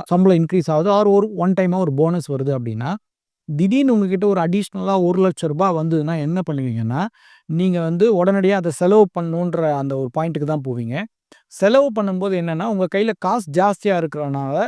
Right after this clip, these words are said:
ஒரு பொருளோட விலைய பத்து ரூபா கொடுத்து வாங்குற இடத்துல பன்னெண்டு ரூபா கொடுத்து கூட வாங்குறதுக்கு நீங்க தயங்க மாட்டீங்க. ஏன்னா நீங்க எதிர்பாராம ஒரு பணம் வந்திருக்கு. அப்ப என்ன ஆகும்னா,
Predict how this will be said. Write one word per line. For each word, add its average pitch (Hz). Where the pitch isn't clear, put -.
ஒரு 175
பொருளோட 226
விலைய 156
பத்து 180
ரூபா 254
கொடுத்து 202
வாங்குற 180
இடத்துல 165
பன்னெண்டு 196
ரூபா 208
கொடுத்து 170
கூட 175
வாங்குறதுக்கு 165
நீங்க 139
தயங்க 147
மாட்டீங்க. 123
ஏன்னா 185
நீங்க 185
எதிர்பாராம 202
ஒரு 175
பணம் 160
வந்திருக்கு. 127
அப்ப 165
என்ன 202
ஆகும்னா, 165